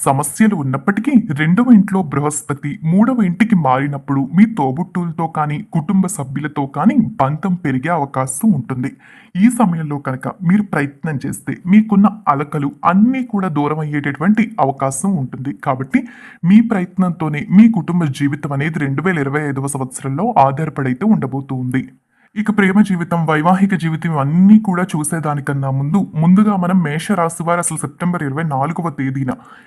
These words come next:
ఏ ఒక్క వస్తువును ఎవ్వరికీ ఇవ్వకూడదు అనేది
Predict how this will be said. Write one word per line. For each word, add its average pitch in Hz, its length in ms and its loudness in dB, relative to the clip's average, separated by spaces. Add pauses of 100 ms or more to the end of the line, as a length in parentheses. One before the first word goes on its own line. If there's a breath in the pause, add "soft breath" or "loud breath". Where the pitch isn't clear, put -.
(260 loud breath)
ఏ 214 40 2 (160)
ఒక్క 175 240 -6
వస్తువును 165 380 -4 (200)
ఎవ్వరికీ 180 380 0 (100)
ఇవ్వకూడదు 131 480 -4 (180)
అనేది 208 280 2